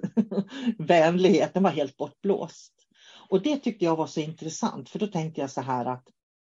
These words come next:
hmm, han ser sig själv som en snäll person, men bara när han själv får välja vilka han ska vara snäll mot.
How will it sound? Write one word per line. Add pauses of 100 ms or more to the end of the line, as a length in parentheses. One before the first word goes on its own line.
(100)
hmm, (280)
han
ser
sig
själv (140)
som
en
snäll
person, (400)
men
bara
när
han
själv
får
välja
vilka
han
ska
vara
snäll
mot.